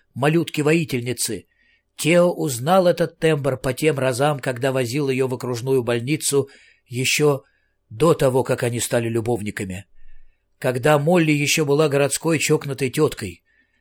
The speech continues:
Она совсем слетит с катушек, если он будет давить. «Прекрасно,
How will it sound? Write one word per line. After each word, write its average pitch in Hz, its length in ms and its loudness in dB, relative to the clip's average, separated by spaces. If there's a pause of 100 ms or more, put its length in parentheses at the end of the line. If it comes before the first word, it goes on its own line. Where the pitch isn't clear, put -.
(280)
Она 113 260 -4
совсем 214 520 0
слетит 220 460 -2
с - 60 -4
катушек, 214 540 -2
если 185 220 -2
он 180 120 -2
будет 165 300 -2
давить. 170 460 0 (680)
«Прекрасно, 208 680 2